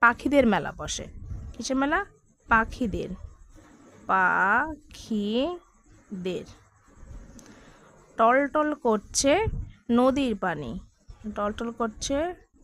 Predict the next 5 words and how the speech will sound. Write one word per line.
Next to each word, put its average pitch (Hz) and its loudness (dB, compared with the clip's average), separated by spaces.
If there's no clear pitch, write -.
নদীর 220 0
পানি। 202 2
ঘাড় 220 4
বাঁকা 285 4
করে 254 2